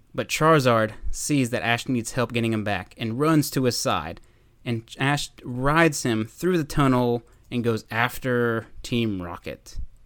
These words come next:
They succeed and catch up with them because our heroes always win.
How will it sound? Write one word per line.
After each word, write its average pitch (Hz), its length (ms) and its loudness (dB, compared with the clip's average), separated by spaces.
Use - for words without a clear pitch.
They 127 120 2
succeed 175 600 0
and 127 240 2
catch 143 220 2
up 156 100 4
with 147 200 0
them 160 240 2
because 120 320 -2
our 107 80 -2
heroes 123 280 2
always 135 400 2
win. 143 320 2